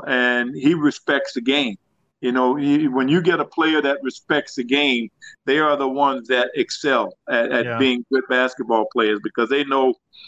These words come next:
Speaker 1: the hard work that goes in to being better than just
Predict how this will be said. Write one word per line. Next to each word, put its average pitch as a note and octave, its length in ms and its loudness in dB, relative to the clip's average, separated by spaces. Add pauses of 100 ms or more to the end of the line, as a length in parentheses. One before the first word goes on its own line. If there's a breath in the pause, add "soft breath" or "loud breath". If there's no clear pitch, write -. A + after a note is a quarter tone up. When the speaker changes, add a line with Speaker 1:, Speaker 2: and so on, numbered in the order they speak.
(220 loud breath)
Speaker 1:
the A#2+ 140 0
hard B2+ 360 0
work C3 280 -2
that G#2+ 180 -6
goes B2 400 2
in A#2 340 -2 (580)
to C3 80 -4
being B2+ 600 -2 (440)
better C3+ 420 0
than A#2 240 -6
just B2 420 -2